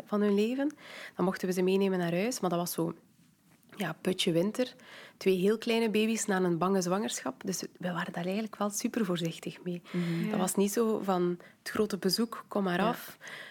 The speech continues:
Speaker 1: Ehm, we gingen ook niet zo vaak op stap. Allee, zo, ja, met twee is dat ook een heel gedoe, dus we maakten het vooral gezellig binnen. En eigenlijk is, zijn de problemen dan begonnen als ze vier maanden waren en dan mochten ze naar de crèche.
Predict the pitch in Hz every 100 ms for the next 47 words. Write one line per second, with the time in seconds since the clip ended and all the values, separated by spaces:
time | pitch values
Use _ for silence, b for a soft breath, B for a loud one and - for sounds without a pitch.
0 | B - 190 185 180 180 180 180 180 -
1 | - - 180 175 175 185 214 208 190 175
2 | 180 185 - - - - - 320 - -
3 | 208 190 185 196 185 - - 226 226 196
4 | 202 196 185 185 214 175 170 220 269 208
5 | 180 170 170 180 165 - 180 190 185 165
6 | 180 180 - 165 214 - 220 185 190 190
7 | 185 - 180 175 - 160 160 175 214 220
8 | 208 - _ _ 165 180 175 170 175 185
9 | 226 233 B B B B B - - 175
10 | 170 233 214 208 254 262 254 262 262 202
11 | 185 196 - 185 180 170 165 170 - 339
12 | - -